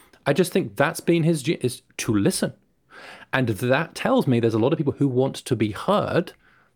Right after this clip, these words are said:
and who don't feel like they're being heard right now, and it's disproportionately these young men who are flocking to him. So that's what it's tell-, what's, what it's telling me is he's just become this kind of massive listening ear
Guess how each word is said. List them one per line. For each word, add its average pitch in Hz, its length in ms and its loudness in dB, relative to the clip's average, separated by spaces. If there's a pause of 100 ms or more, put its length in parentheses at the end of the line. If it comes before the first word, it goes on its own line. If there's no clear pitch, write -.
(200)
and 127 160 0
who 135 120 -2
don't 180 360 4
feel 131 180 0
like 107 140 0
they're 104 120 -4
being 104 160 -4
heard 101 260 -2
right 104 160 0
now, 110 140 0
and 107 80 -2
it's - 80 -14
disproportionately 107 680 -2
these 98 140 -2
young 98 180 -4
men 98 200 -4
who 101 100 -4
are 95 60 -4
flocking 107 320 -4
to 104 100 -4
him. 98 180 -6 (300)
So - 160 0
that's 190 260 0
what 208 120 2
it's - 160 -4
tell-, 208 160 -2
what's, 156 280 0
what 156 100 2
it's 120 120 -6
telling 247 340 -2
me 110 220 0
is 113 100 -2
he's 113 140 -4
just - 280 -4
become 143 260 -2
this 113 120 -4
kind 123 140 -4
of 101 100 -4
massive 123 540 -2
listening 113 640 -2
ear 175 320 -4